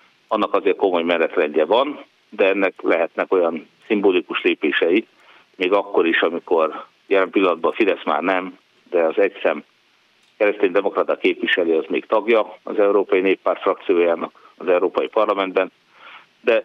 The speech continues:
szimbolikusan mégiscsak lehet megerősítő, pozitív, támogató üzeneteket küldeni,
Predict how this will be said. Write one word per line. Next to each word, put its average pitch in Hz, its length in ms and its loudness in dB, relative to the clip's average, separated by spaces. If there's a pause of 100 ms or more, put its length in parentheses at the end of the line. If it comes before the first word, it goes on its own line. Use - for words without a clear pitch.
(120)
szimbolikusan 92 640 0
mégiscsak 80 600 -4 (100)
lehet - 540 -4
megerősítő, 87 800 -2
pozitív, 87 480 -2
támogató 92 520 0
üzeneteket 92 600 0
küldeni, 90 500 0